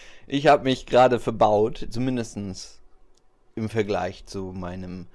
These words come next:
vorbereiteten Gebäude. Ich hab eine Blockreihe ver-, und dadurch wird das ganze Dach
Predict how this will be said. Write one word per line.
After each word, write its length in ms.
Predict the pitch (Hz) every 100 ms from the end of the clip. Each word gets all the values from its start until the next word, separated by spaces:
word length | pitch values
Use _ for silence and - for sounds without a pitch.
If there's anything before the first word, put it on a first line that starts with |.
| -
vorbereiteten 1200 | - - 123 107 101 87 87 90 92 95 92 90 - - - -
Gebäude. 500 | 110 107 92 92 90
Ich 140 | - -
hab 80 | - -
eine 260 | 101 117 113
Blockreihe 640 | 107 107 - - 95 92
ver-, 220 | - 101
und 300 | 104 98 95 -
dadurch 720 | 95 95 92 98 92 - -
wird 180 | 98 110
das 160 | 117
ganze 280 | - 104 104
Dach 320 | 92 95 -